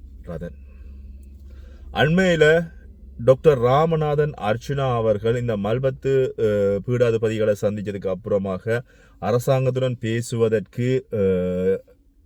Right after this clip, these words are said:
தமிழ் பிரதிநிதிகளை கூட்டிக் கொண்டு வர சொல்லி அவர்கள் சொன்னதை வந்து பொது வழியில சொல்லியிருந்தார். இதுக்கு யாருமே இதுவரைக்கும், "ஓகே டாக்டர் அர்ச்சுனா வாங்கோ, நாங்கள் போய் சேர்ந்து கதைப்போம்" அப்படின்னு சொல்லி டாக்டரோடு காய்ச்சல் சம்பந்தமாக இதுவரைக்கும் எந்தவித பகிர்வுகளும்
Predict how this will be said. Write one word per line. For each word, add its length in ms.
தமிழ் 400
பிரதிநிதிகளை 540
கூட்டிக் 280
கொண்டு 160
வர 140
சொல்லி 220
அவர்கள் 200
சொன்னதை 340
வந்து 400
பொது 200
வழியில 400
சொல்லியிருந்தார். 460
இதுக்கு 520
யாருமே 640
இதுவரைக்கும், 560
"ஓகே 260
டாக்டர் 360
அர்ச்சுனா 160
வாங்கோ, 600
நாங்கள் 360
போய் 120
சேர்ந்து 340
கதைப்போம்" 420
அப்படின்னு 220
சொல்லி 300
டாக்டரோடு 520
காய்ச்சல் 320
சம்பந்தமாக 1000
இதுவரைக்கும் 540
எந்தவித 380
பகிர்வுகளும் 720